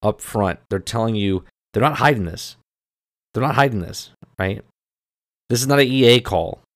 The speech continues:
This is a BioWare call telling you that this is the game that we're putting out.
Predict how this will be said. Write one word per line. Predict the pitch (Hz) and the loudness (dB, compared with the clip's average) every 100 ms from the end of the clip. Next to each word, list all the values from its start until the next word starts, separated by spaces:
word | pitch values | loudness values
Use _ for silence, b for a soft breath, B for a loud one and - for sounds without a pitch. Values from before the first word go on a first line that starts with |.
| _ - | _ -2
This | 120 | -2
is | 127 | 2
a | 120 101 92 _ - | 2 0 -6 _ 0
BioWare | 117 127 117 98 92 | 4 8 8 6 0
call | 107 95 | 0 0
telling | 92 107 104 | 0 -2 -2
you | 101 95 90 b _ _ _ | 0 -2 -4 b _ _ _
that | 98 92 104 | -2 -2 2
this | 120 131 | 0 2
is | |
the | 127 | -2
game | 110 113 | 0 2
that | 104 | 2
we're | 95 | 0
putting | 90 117 104 | -4 -4 0
out. | 98 120 | 0 0